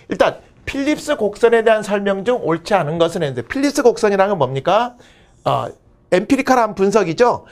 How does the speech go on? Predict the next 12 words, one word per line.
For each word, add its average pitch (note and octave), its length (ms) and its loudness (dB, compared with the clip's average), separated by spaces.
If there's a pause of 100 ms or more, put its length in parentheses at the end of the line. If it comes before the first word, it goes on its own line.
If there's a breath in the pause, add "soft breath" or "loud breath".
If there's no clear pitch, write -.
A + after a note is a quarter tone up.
(140 loud breath)
실업률과 G#3+ 1080 0 (920)
인플레이션 F#3 680 2
간의 D#3+ 260 2
관계에 C#3+ 380 -2
있어서 C#3 320 0
어떤 D#3+ 280 0
관계가 C#3+ 320 0
있다? F#3+ 280 0
우하향 E3 560 0
형태를 C#3+ 400 -4
띈다라는 E3 640 0
거죠. - 180 -20